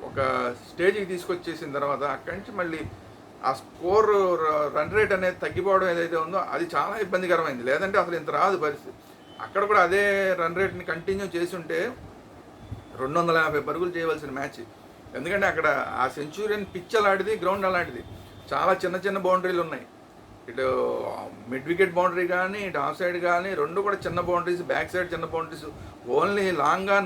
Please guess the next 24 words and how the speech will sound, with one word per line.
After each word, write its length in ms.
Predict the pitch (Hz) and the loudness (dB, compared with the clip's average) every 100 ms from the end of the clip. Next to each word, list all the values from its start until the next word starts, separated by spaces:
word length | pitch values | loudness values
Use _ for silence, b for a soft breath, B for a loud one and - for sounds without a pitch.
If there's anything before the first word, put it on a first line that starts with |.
| 180 | 2
boundary, 280 | 175 170 175 | 2 2 0
long 140 | 160 170 | 0 0
off 100 | 170 165 | -2 0
బౌండరీనే 340 | 165 160 165 | 0 -2 -2
ఒకటి 240 | 196 156 147 | -4 -2 -4
ఎనభై 220 | 139 147 156 | -2 -2 -2
మీటర్లు 380 | 151 147 147 | -2 -4 -2
ఉంది, 140 | 147 196 | -4 0
ఒకటేమో 300 | 175 156 170 | 0 0 -2
డెబ్బై 340 | 135 131 143 143 | -2 -2 -2 2
ఏడు 120 | 147 | 0
మీటర్లు 300 | 143 143 139 | 0 -4 -4
అంత 160 | 135 123 | -6 -6
ఉంది. 240 | 120 117 - - B B B | -8 -10 -14 -18 B B B
So, 60 | 196 | -2
ఆ 260 | 123 123 160 | 2 6 6
రెండు 240 | 185 220 | 6 4
తప్ప 260 | 220 208 196 | 2 0 -2
మిగతావన్నీ 520 | 170 170 214 196 190 190 | -6 -4 -2 0 -2 -4
కూడా 180 | 190 185 | -6 -2
షార్ట్ 240 | 170 185 175 | 2 2 2
బౌండరీస్. 420 | 175 156 - - - - B B B B | -2 -2 -8 -12 -20 -20 B B B B
అది 140 | 139 170 | -4 0
కాకుండా 840 | 180 185 202 202 202 196 254 262 | 4 4 2 -4 0 0 0 -4